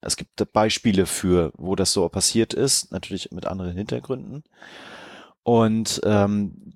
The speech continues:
d-, das haben sie quasi genommen, um das in ihrem Film dann über den Zusammenbruch der Gesellschaft mit den Infizierten mit einzubauen. Und am Anfang sieht man ja auch diese verschiedenen Szenen, wie der Affe da, ne, beleuchtet wird, also dieses Rage-Virus, ne, und dass er dann,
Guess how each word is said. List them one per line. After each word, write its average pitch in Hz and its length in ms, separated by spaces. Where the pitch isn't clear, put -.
d-, 113 100
das 107 240
haben 131 120
sie 123 100
quasi 120 320
genommen, 117 560
um 110 200
das - 260
in 135 120
ihrem 110 420
Film 127 580
dann 120 200
über 107 140
den 107 140
Zusammenbruch 110 580
der 101 160
Gesellschaft 104 680
mit 107 180
den 95 100
Infizierten 110 600
mit - 180
einzubauen. 76 800
Und 107 140
am 107 100
Anfang 139 460
sieht 131 220
man 127 120
ja 113 120
auch 90 180
diese 104 420
verschiedenen 107 680
Szenen, 127 440
wie 110 60
der 98 180
Affe 139 280
da, 113 460
ne, 117 280
beleuchtet 104 540
wird, 117 160
also 95 280
dieses 92 420
Rage-Virus, 107 680
ne, 113 220
und 92 120
dass 90 160
er 92 80
dann, 87 260